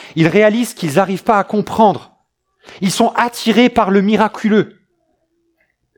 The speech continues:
Ils n'ont pas compris encore le sens de sa venue. Et Jésus souhaite pas qu'on regarde juste à cet homme qui est capable de faire entendre les sourds, de faire parler les muets, qui est capable de faire marcher ceux qui sont paralysés.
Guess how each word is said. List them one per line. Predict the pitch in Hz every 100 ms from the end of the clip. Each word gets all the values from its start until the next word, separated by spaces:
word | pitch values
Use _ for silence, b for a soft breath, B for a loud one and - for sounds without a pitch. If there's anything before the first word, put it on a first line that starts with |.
| -
Ils | 170 170
n'ont | 220
pas | 254
compris | 247 240 - 240
encore | 214 - 208
le | 190
sens | - 220 220 - - B B
de | 139
sa | 175 202
venue. | 175 190 175 - _ _ _ _ _ _ _ _ _ _ _ - _
Et | 151
Jésus | 120 143 156
souhaite | - 143 131
pas | 151 139
qu'on | 127
regarde | 113 120 120 104
juste | 107 139 - - _ b b b -
à |
cet | - 110 -
homme | 135 123
qui | 117
est |
capable | - 117 135 131 110 107
de | 107
faire | - - - b b b b b b -
entendre | 147 151 151 139 117 - 123
les | 117
sourds, | - - 143 127
de | 117
faire | - -
parler | - 131 131 135
les | 127
muets, | 123 131 139 139 B B B
qui | -
est | 117
capable | 139 143 139 120
de |
faire | - 135
marcher | 135 135 - 147
ceux | 151
qui | -
sont | - 139
paralysés. | 160 151 147 139